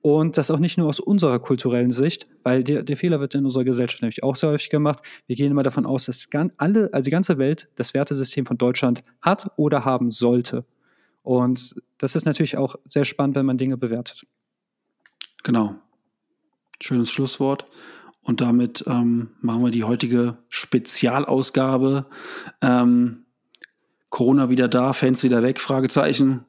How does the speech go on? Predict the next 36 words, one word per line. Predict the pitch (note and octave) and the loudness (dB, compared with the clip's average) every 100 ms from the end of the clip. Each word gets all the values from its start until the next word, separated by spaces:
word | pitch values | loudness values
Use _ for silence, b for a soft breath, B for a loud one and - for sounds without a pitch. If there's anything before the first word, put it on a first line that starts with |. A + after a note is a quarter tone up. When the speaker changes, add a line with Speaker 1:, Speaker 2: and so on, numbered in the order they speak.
| _ | _
Speaker 2:
wie | B2+ | 0
auch | B2+ | 0
immer | B2+ B2+ | 2 2
wir | A#2+ | 4
sie | A#2+ | 4
dann | A#2+ | 4
nennen | A#2+ B2+ B2+ | 4 4 2
wollen. | B2 B2+ C3 B2+ _ | 2 2 0 -4 _
Vielleicht | - B2+ B2 | -2 0 2
nennen | C3+ | 2
wir | C3+ | 4
sie | B2+ | 2
wirklich | C3+ C#3 | 2 0
so, | - A#2+ | 0 0
ein | C3 B2 | 0 0
Tod | A#2+ | 0
musste | C3+ C3 - | 0 -2 -4
sterben. | - A#2+ A#2+ B2 B B B B B - | -2 0 0 -2 B B B B B -4
Ähm, | B2 A#2+ A#2+ A2 - b b b | 0 4 2 0 -10 b b b
schauen | - C3 B2 | -4 2 4
wir | B2 | 4
mal, | |
was | A#2 - | 2 0
der | A#2+ | 0
Folgentitel | B2 A#2+ B2 A#2 | 2 2 0 2
dann | A2+ A2 | 2 2
wird. | C3+ C3+ B B - | 0 -2 B B 0
Ähm, | B2+ B2+ C3 C3 B2 | 2 4 4 2 0
und | C3+ | 2
dann | C3 B2 | 4 4
melden | C#3 | 4
wir | D#3 | 4
uns | C#3+ | 2
nächste | D3 D3+ | 0 2
Woche | D#3+ D#3 D3 | 2 2 2
wieder, | D#3 G3 A#3 | 2 0 -2